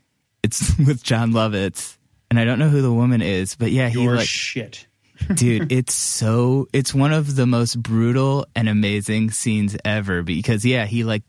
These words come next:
Speaker 1: gets her this amazing gift, and she's like, um, like, basically blows him off, and yeah, his, his whole line was like,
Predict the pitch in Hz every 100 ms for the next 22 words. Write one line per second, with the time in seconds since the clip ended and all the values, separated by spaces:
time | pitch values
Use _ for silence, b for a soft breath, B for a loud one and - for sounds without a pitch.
0 | _ - 113 113 127 113 107 104 101 95
1 | 101 104 98 95 101 - 92 - 95 101
2 | 92 - 165 160 160 151 143 b b b
3 | 117 107 113 110 117 101 104 104 101 98
4 | 98 101 - 78 - 113 101 87 95 -
5 | - 104 - 107 98 95 90 92 92